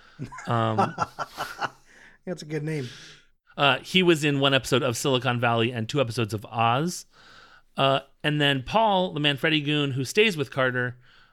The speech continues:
Speaker 1: uh, is mostly a stunt guy. He, uh, was David Boreanaz's stunt double on Bones for thirty-nine episodes.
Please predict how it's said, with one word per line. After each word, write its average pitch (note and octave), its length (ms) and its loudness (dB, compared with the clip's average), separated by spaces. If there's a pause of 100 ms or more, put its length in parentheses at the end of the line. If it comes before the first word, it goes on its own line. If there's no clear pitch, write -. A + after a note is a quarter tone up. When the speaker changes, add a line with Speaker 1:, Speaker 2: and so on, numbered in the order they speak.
Speaker 1:
uh, B2 240 0
is C#3+ 100 -2
mostly A#3 320 2
a D3+ 60 2
stunt C3+ 340 -2
guy. B2+ 300 -2
He, C3 640 -6
uh, A2+ 400 -4 (160)
was A#2+ 340 -2
David C#3+ 340 0
Boreanaz's B2 600 -2
stunt B2+ 400 -6
double B2 340 -2
on A2+ 320 -6
Bones B2 720 -4
for A#2+ 140 -10
thirty-nine A2+ 440 -6
episodes. E3 580 -6